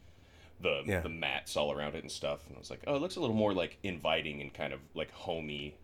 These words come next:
Speaker 1: uh, which is what I was going for for that. So
Speaker 2: Yeah.
Speaker 1: looks nice, I think, anyway.
Speaker 2: Oh, that's great.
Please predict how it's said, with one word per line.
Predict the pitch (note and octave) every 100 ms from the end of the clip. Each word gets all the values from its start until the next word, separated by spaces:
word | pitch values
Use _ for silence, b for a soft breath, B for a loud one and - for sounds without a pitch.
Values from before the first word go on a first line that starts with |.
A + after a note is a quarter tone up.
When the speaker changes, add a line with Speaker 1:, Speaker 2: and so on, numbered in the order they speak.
| -
Speaker 1:
uh, | D2+ C#2
which | C#2+
is | C#2
what | C#2
I |
was | C2
going | - C#2 C#2
for | C#2 C2+
for | C2+
that. | C2+ -
So | - B1 - -
Speaker 2:
Yeah. | C#3+ C#3 E2 -
Speaker 1:
looks | B3 -
nice, | F#3+ - - -
I | - G#2+
think, | - -
anyway. | - B1 A#1+ -
Speaker 2:
Oh, | A3+ A#2
that's | - -
great. | - -